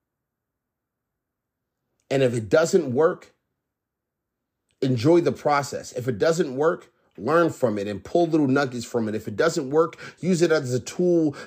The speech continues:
to build more of a deeper rapport and understanding with your fellow team members. If it doesn't work, there's multiple ways that I could go with that if it doesn't work. If it doesn't work, there's still value that you can provide and drive and extract from.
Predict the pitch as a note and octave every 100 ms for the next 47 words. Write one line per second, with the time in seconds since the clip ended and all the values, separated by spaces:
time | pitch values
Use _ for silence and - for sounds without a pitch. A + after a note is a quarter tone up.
0 | - D#3+ B2 F3 D#3+ D3 D#3+ C#3 B2 D#3
1 | D#3 C3+ B2+ A#2 - F3 E3 C#3+ B2+ -
2 | D3+ D3+ C#3 C3 C#3 C3 C#3 C3+ C3 D3+
3 | C3 G2+ G2 - - C#3 C3 C#3 F3 F3+
4 | D3+ D#3 F3+ - - _ - C#3+ B2+ C3+
5 | F3+ F#3+ E3 E3+ D#3+ E3 C#3 C3 C3 B2
6 | C#3+ D3 B2+ B2+ A#2+ A#2+ A2 G#2+ G2 -
7 | - C#2+ _ _ _ - C3 C#3 D#3 D#3
8 | D3 D3 C#3 G#2+ - D3 A#2+ A2+ A#2 G2+
9 | F#2+ - F#2+ G2 - _ - G2 F2+ -
10 | - A2+ F#2 F#2+ - - - G2+ F#2 -
11 | D2+ - -